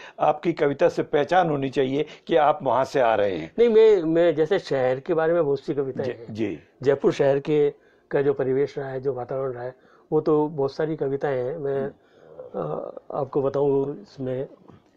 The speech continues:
Speaker 1: आपकी बल्कि, अ, जो ये से बची हुई हंसी, ये वाले
Speaker 2: हाँ, हाँ।
Speaker 1: संग्रह में जो कविताएं आई हैं,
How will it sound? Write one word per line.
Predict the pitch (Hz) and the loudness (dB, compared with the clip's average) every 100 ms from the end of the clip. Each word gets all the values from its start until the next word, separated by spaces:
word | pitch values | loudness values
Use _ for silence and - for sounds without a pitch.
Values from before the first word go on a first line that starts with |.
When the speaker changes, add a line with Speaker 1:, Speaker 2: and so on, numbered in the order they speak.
| _ _ _ _ _ _ _ - _ _ | _ _ _ _ _ _ _ -20 _ _
Speaker 1:
आपकी | - 170 - 190 | 2 2 0 -2
बल्कि, | 180 185 202 196 | 0 2 2 0
अ, | - | 2
जो | 160 147 143 170 | 2 2 4 6
ये | 165 160 | 6 4
से | - | 2
बची | 160 143 185 | 0 2 4
हुई | 185 175 | 4 4
हंसी, | 131 127 170 165 151 | 2 2 4 4 2
ये | - 151 | 2 4
वाले | 147 | 6
Speaker 2:
हाँ, | 135 | 4
हाँ। | 151 | 2
Speaker 1:
संग्रह | 147 135 147 170 | 2 2 4 4
में | 170 | 2
जो | 170 | 2
कविताएं | 135 127 139 143 | 2 2 4 4
आई | 143 113 120 | 2 2 0
हैं, | 104 160 | 0 -4